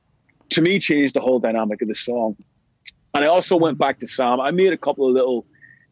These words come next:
lyrical e-, edits in his lyrics. And I said, "Is this cool?" You know, because phonetically, and I just wanna streamline this so that somebody that lives in, in Boise, Idaho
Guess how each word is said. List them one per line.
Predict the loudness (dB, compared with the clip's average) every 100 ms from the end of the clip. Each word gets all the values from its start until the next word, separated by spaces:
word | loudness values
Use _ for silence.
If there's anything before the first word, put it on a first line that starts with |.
| -2
lyrical | 2 2 2 0 0
e-, | -2 _ -2
edits | 0 -2 -6
in | -8 -4
his | 0
lyrics. | 2 4 2 0
And | -6
I | -2
said, | -2 -2 _ _ -2
"Is | 2
this | 0
cool?" | 0 0 2 2
You | 2
know, | 0 0
because | -2 -4
phonetically, | -2 0 0 0 2 2 2
and | 0 -4 -18 -20 _ _ -8
I | -6
just | -2
wanna | 0
streamline | -2 -2 0 2 2 0
this | 0
so | 0 2
that | 0
somebody | 0 0 2 0
that | 0 -2
lives | 0 2 2
in, | 2 2 0
in | 0
Boise, | 2 0 2 0
Idaho | 0 0 0 -2